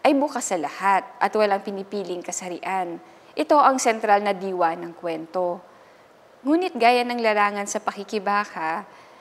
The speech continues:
may kaakibat itong pagsasanay at tunggaliang dapat lutasin at iwasto ng magkakasama bilang kolektibo.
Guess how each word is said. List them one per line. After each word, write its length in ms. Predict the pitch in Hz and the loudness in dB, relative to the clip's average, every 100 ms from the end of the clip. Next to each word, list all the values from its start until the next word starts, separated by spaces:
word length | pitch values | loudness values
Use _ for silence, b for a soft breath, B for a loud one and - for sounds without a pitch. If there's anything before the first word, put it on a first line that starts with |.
| B B B | B B B
may 480 | 247 269 277 269 262 | 0 2 2 0 -2
kaakibat 640 | - - - 277 294 285 | -6 -8 -6 -2 0 -2
itong 240 | 247 220 226 | 2 0 2
pagsasanay 800 | 214 208 - 202 196 180 175 165 | -2 -2 -2 -2 -2 -2 -4 -2
at 140 | 220 | -2
tunggaliang 720 | - 247 220 214 202 180 180 185 B B B | 0 0 0 -2 -2 -4 -4 -8 B B B
dapat 400 | 214 262 269 262 | 4 6 4 0
lutasin 560 | 240 240 247 214 196 180 | -2 -2 -6 -8 -8 -8
at 80 | - | -6
iwasto 640 | 214 208 214 - 180 175 | -2 0 -2 0 0 0
ng 160 | 220 262 | -2 -2
magkakasama 640 | 247 226 240 240 180 175 | 0 -2 -2 -4 -4 -4
bilang 400 | 185 214 208 196 | -6 -6 -4 -6
kolektibo. 880 | 196 185 165 - 165 160 165 156 185 | -4 -4 -4 -8 -10 -6 -4 -4 -6